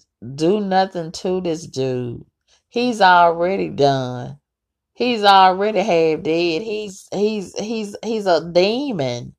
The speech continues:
So I'm gonna be hurting myself more if I try to seek revenge against him or whatever. I'm God.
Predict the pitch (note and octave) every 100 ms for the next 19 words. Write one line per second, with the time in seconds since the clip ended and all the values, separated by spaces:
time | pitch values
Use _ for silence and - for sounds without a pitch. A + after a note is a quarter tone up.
0 | _ _ _ _ _ - G3 G3+ - B3+
1 | A3 G#3 G#3 A#3+ G3 F#3+ F#3+ F#3+ - A3+
2 | C4+ A#3+ F#3+ D#3 D#3 E3+ G#3+ C4+ G#3 E3
3 | F#3 _ _ _ _ - F3+ F#3+ - -
4 | G3+ A#3+ G#3+ D#3+ D3 F3 - _ - -
5 | E3+ D3 C#3+ C#3+ - - E3 C#3+ C#3 C3
6 | B2 B2 _ _ _ - - E3+ E3 B2
7 | C3 A#2+ C#3+ D3+ D3+ D3+ D3+ D3 C3+ C3+
8 | C3+ D3 C#3+ - D3 D#3 E3+ E3 C#3 C#3
9 | B2 B2 B2+ A#2+ A#2+ F2+ F#3+ A#3 F3+ D#3
10 | A3 B3